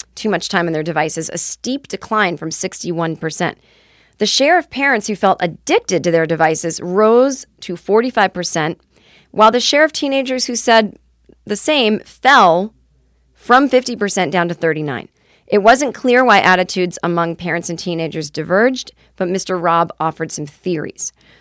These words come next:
Um, he said parents may be internalizing widespread news coverage of the repercussions of smartphone use. Well, what does that mean? So they're using it more? That doesn't make sense.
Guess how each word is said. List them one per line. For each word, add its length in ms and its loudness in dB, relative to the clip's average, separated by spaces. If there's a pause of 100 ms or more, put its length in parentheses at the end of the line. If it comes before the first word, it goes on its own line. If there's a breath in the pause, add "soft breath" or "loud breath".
(260 soft breath)
Um, 200 0
he 160 -2
said 320 0
parents 400 -2
may 180 -2
be 120 -4
internalizing 840 -2
widespread 500 -2
news 240 -2
coverage 560 -2 (380 soft breath)
of 180 -2
the 160 -6
repercussions 680 -2
of 80 -10
smartphone 540 -4
use. 320 -4 (380)
Well, 100 -4
what 100 -2
does 120 -4
that 240 -2
mean? 220 -10 (520)
So 120 -6
they're 380 -2
using 280 0
it 100 -2
more? 320 0
That 160 -2
doesn't 140 -6
make 120 -12
sense. 200 -16